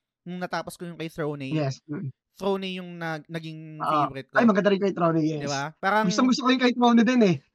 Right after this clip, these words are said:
Speaker 2: Yung sa
Speaker 1: Totoo,
Speaker 2: tatay
Speaker 1: ma-,
Speaker 2: niya, no?
Speaker 1: mind-,
Speaker 2: Nagulat ako doon, pare.
Speaker 1: Mindfuck! Yung ano nun, yung ending nun, nung kay Throne, hindi ko
Speaker 2: Yes.
Speaker 1: na-expect na ganun. So, kung bibigyan ko kayo ng ano,
Speaker 2: Eh,
Speaker 1: ng
Speaker 2: ewan ko, Jess, kung nakikita ko, pero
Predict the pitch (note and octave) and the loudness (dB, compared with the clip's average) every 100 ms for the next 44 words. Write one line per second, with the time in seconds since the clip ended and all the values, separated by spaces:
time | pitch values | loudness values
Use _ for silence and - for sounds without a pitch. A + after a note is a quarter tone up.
0 | G#3+ G#3 C4+ C#4+ - A#3+ G#3+ B3+ C#4+ C4 | -2 4 6 6 6 6 6 6 6 6
1 | A#3+ C4+ D4 D4+ D#4 C4+ D#4+ E4 E4 C4+ | 6 8 8 8 6 4 6 6 6 4
2 | B3+ C#4+ C#4+ D4+ D4 C#4 - D#4 C#4+ - | 6 4 4 2 -2 -4 -2 0 0 -4
3 | - - B3+ D4 C#4+ D4 D4+ D4+ C#4+ C#4+ | -10 -8 -6 -2 -2 -2 0 0 2 0
4 | C4+ C4+ C#4 C#4 C#4+ D4 C4+ C4 C4 B3+ | 0 0 -2 -4 -2 -2 -2 -6 -6 -6
5 | B3+ B3 C4 B3+ B3 B3 B3 A#3+ - A3+ | -2 0 0 0 -2 -2 -4 -6 -6 -6
6 | A#3 A#3 A3+ - _ - G#3+ A3+ A#3 B3 | -4 -4 -6 -10 _ -6 -2 -2 0 -2
7 | C4 B3 _ - A#3+ B3 C#4 C4+ C4 B3 | -2 -8 _ -8 -6 -2 -2 0 0 0
8 | A#3 A3+ A3 - - - - C#4+ E4+ E4 | 0 0 -4 -14 -18 -18 0 4 6 6
9 | F4 E4+ D#4 D4 C4+ C#4+ C#4+ C4 | 6 6 4 4 2 2 4 2